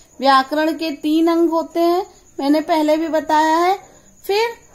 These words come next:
आज हम आपको कुछ अभ्यास कार्य पाठ एक से कराएंगे, जो आपको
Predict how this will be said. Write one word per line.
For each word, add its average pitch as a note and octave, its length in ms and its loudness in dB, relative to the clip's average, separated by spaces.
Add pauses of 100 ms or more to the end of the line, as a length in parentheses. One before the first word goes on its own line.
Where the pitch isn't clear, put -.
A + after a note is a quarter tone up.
(380)
आज F4+ 440 2
हम F#4 340 0
आपको C#4 600 0 (340)
कुछ F#4+ 300 -4
अभ्यास B3 840 -4
कार्य A3 560 -4 (380)
पाठ B3+ 600 2 (240)
एक C4+ 300 -6
से D4 460 -6 (340)
कराएंगे, A#3+ 640 -2
जो C#4 200 -4
आपको C4 680 -2